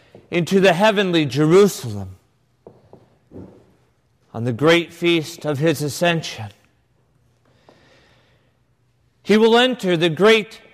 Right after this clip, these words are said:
heavenly Jerusalem to reign forever as Prince of Peace. He will enter into the heavenly Jerusalem as the great warrior who has conquered sin and death.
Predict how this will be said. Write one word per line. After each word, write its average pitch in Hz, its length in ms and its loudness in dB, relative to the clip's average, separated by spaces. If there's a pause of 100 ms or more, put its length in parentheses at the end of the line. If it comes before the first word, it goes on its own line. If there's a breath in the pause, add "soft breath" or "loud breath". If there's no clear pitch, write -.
(140)
heavenly 214 480 0
Jerusalem 147 840 2 (280 soft breath)
to 214 140 2
reign 240 380 2
forever 202 720 2
as 170 320 2
Prince - 640 0 (360 soft breath)
of 175 360 2
Peace. - 800 -4 (1800 soft breath)
He 247 140 4
will 247 220 4
enter 208 420 0
into 202 280 0
the 190 120 2
heavenly 196 540 0
Jerusalem 151 960 0 (540 loud breath)
as 190 260 0
the 196 100 0
great 208 400 2
warrior 180 720 4 (840)
who 196 180 4
has 190 280 4
conquered 175 720 -4
sin 170 360 -2
and 147 160 -6
death. 143 520 -4